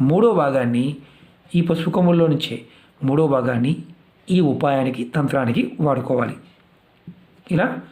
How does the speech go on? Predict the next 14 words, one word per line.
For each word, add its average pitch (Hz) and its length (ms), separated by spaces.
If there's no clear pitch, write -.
మీరు 139 120
కేజీ 143 320
పట్టుకోవచ్చు, 156 640
అర 143 100
కేజీ 147 240
తెచ్చుకోవచ్చు, 147 640
మీ 156 60
ఓపిక. 131 280
కానీ 127 400
పొరపాటున 180 800
పసుపు 294 300
ప్యాకెట్లు 151 540
మాత్రం 139 360
వాడకూడదు. 131 580